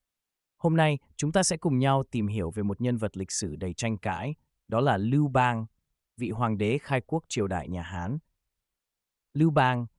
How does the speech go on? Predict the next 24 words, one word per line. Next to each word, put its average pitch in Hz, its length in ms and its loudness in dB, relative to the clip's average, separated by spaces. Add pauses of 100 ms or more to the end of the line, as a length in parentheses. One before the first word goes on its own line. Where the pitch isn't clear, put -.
(140)
từ 139 120 2
một 120 200 0
người 113 160 2
xuất - 260 -2
thân 135 220 0
bình 95 180 -2
dân, 104 300 -2 (460)
đã 117 200 0
vươn 156 280 2
lên 147 200 2
trở 98 160 -6
thành 95 260 -6
vị 95 220 -10
hoàng 98 300 -6
đế 98 320 -2
đầu 104 280 -2
tiên 117 240 -2
của 82 140 -10
nhà 76 160 -8
Hán. 92 340 -8 (840)
Câu 170 140 2
chuyện 120 240 -2
về 117 120 -2
ông 123 260 0